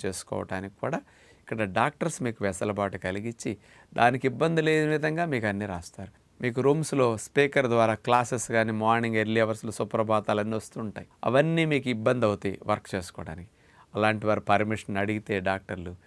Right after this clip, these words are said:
ఆ రూమ్స్లో స్పీకర్ కనెక్షన్ కట్ చేస్తారు వాళ్ళు. టైమ్ లేనప్పుడు ఇలాంటి వారికి స్పెషల్గా మరి ఇంకొక టైంలో యోగా హాల్ ఇండివిడ్యువల్గా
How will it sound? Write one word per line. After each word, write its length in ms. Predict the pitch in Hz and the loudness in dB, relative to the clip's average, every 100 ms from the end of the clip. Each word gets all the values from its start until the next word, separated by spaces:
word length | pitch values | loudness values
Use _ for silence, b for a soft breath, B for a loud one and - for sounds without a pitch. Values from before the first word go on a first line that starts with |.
| b b b _ | b b b _
ఆ 180 | 95 87 | -4 -2
రూమ్స్లో 420 | 98 107 - 104 | -2 -4 -4 -6
స్పీకర్ 440 | 92 - 101 - 98 | -6 -4 -2 -2 -4
కనెక్షన్ 460 | 95 98 - - | -4 -6 -8 -8
కట్ 280 | 92 87 - | -8 -8 -10
చేస్తారు 420 | 85 - - 92 - | -10 -12 -14 -14 -14
వాళ్ళు. 180 | - - | -16 4
టైమ్ 260 | 120 143 151 | 6 8 6
లేనప్పుడు 420 | 139 131 127 117 | 6 6 4 4
ఇలాంటి 340 | 113 113 104 107 | 4 4 4 2
వారికి 340 | 104 101 101 | 2 0 -6
స్పెషల్గా 640 | - - 104 123 120 139 - b b b - | -4 -2 0 2 2 0 -4 b b b -4
మరి 160 | 101 101 | -2 -2
ఇంకొక 420 | 101 107 - 95 | -2 -4 -2 0
టైంలో 380 | 110 113 110 104 | 4 4 4 2
యోగా 300 | 101 104 104 | 2 4 2
హాల్ 280 | 92 98 | 2 0
ఇండివిడ్యువల్గా 720 | 101 104 117 123 120 120 120 | 0 0 0 2 4 2 2